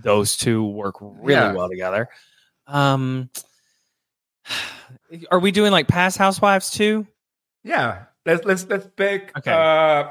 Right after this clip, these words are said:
Speaker 2: eight, eight contestants. You have
Speaker 1: Okay,
Speaker 2: four
Speaker 1: all
Speaker 2: so
Speaker 1: right,
Speaker 2: far.
Speaker 1: so, so I have four so far. Nene and Kim Zolciak.
Speaker 2: Okay.
Speaker 1: That's six. And then, um, Luann and Alex McCord.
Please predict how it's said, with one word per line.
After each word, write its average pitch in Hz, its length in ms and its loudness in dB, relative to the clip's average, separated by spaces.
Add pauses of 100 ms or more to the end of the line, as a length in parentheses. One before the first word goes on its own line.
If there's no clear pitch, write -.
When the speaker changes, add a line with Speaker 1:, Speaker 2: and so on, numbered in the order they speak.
Speaker 2:
eight, 135 420 2
eight 160 240 0
contestants. 123 640 -4
You 143 60 -4
have 139 240 2
Speaker 1:
Okay, - 100 -10
Speaker 2:
four 127 140 2
Speaker 1:
all 160 80 4
Speaker 2:
so 131 60 2
Speaker 1:
right, 107 100 -6
Speaker 2:
far. 98 80 0
Speaker 1:
so, 143 220 0
so 143 280 0
I 131 140 2
have 135 200 -2
four 139 220 -6
so 143 140 -4
far. 131 260 -2 (380)
Nene 180 720 2
and 143 300 0 (160)
Kim 151 220 -4
Zolciak. 117 580 0 (560)
Speaker 2:
Okay. 110 420 -4
Speaker 1:
That's 120 200 -2
six. - 560 0 (140)
And 135 380 -4
then, 135 680 0 (1300)
um, 156 600 -2 (200)
Luann 170 880 2
and 151 800 -2
Alex 123 320 0
McCord. 113 500 -10